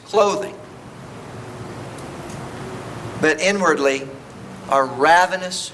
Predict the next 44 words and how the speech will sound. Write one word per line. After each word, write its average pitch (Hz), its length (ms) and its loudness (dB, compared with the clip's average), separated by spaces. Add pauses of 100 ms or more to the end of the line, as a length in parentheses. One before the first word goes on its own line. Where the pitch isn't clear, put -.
wolves." 131 600 0 (1900)
How 156 200 4
do 170 80 2
you 170 60 -4
know? 202 360 4
How 165 140 6
do 190 80 4
you 190 60 0
know? 214 200 6
If - 60 -4
it 143 60 -8
looks 220 160 4
like 220 160 6
sheep, 269 380 0 (240)
if 233 300 6
you're 233 120 6
in 233 60 4
a 214 60 6
group 247 220 4
of 240 60 -2
sheep, 269 220 -2
if 247 100 4
you're 214 100 4
in 214 60 6
a 196 60 6
flock 240 320 8
of - 60 -8
sheep 269 280 -2
and 208 120 2
there's 208 220 6
sheep, 269 340 2 (240)
and 233 140 4
someone 277 240 2
comes 262 220 2
up 262 120 8
and 254 100 -4
says, 247 200 2
"Hey, 311 340 10 (440)
there 311 180 10
are 277 180 6
wolves 359 360 4
in 277 120 -2
the 247 80 -2
flock." 247 440 6